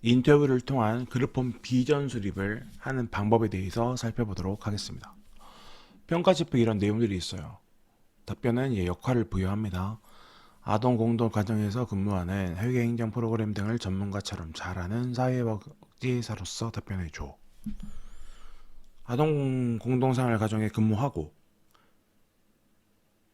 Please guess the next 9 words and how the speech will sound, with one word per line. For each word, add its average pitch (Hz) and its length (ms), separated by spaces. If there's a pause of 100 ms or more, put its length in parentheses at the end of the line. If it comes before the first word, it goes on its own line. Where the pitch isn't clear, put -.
(1040)
회계 165 180
행정에 143 520 (800)
탁월한 156 480
능력을 104 380
보이는 107 440 (440)
사회복지사로도 120 960
답변해 104 380
줘. 85 160
똑같습니다. 101 680